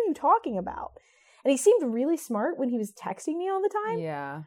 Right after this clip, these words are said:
Speaker 1: But then when he was talking, I was like, "You cannot formulate a thought because you cannot keep your attention span, like, long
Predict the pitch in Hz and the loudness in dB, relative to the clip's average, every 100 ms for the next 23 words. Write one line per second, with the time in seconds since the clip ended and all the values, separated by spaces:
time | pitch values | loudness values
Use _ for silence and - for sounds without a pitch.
0 | _ 277 330 330 214 - - - 320 392 | _ 2 4 2 0 -4 0 2 2 0
1 | 403 262 233 240 311 349 403 403 - 277 | 0 0 -2 0 -2 -2 -4 -4 -2 -2
2 | 262 262 208 190 185 190 - 233 220 208 | 2 2 2 0 -2 -4 -4 -6 -4 -4
3 | - 240 214 202 - 202 185 175 175 - | -6 -4 -4 -6 -8 -4 -4 -4 -8 -10
4 | - - - - 196 196 185 | -12 -12 -12 -8 -8 -6 -8